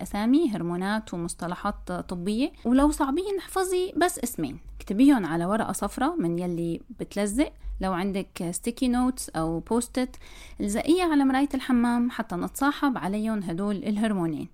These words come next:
طبعا إذا بدك رأيي فأنا بنصحك إنك تعرفي كل التفاصيل وكل المصطلحات العلمية تبع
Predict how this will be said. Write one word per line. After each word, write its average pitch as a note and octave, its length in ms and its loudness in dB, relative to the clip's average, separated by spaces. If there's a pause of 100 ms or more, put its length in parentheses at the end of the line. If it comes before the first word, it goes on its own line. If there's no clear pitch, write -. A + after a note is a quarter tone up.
(120)
طبعا B3+ 220 4
إذا F#3+ 220 -2
بدك A3 300 0
رأيي A#3+ 400 2
فأنا - 280 -2
بنصحك A#3+ 580 0
إنك D#4+ 180 0
تعرفي F#3+ 320 -4
كل B3 200 2
التفاصيل B3+ 720 0
وكل F#3+ 260 -6
المصطلحات F3+ 680 -6
العلمية F#3+ 640 4
تبع F3 380 -2